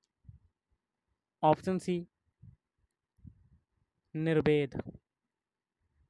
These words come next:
अनुराग किस रस का स्थायी भाव है? तो option B वात्सल्य रस।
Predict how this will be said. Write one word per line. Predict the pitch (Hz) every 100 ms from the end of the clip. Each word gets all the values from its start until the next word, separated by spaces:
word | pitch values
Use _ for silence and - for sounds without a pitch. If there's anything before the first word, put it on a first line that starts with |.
| _ _ _ - - - - - _ _
अनुराग | 170 180 185 202 -
किस | 208 190
रस | 180 175 -
का | 180 170
स्थायी | - 170 165
भाव | 151 147 139
है? | 139 151 _ _ _ _ _ _ - _ _ _ _ _ _ _ _ _ _ -
तो |
option | 147 143 - 180
B | 156 151 156 - - - _ - 147
वात्सल्य | 160 165 - 190 190 170
रस। | 143 - -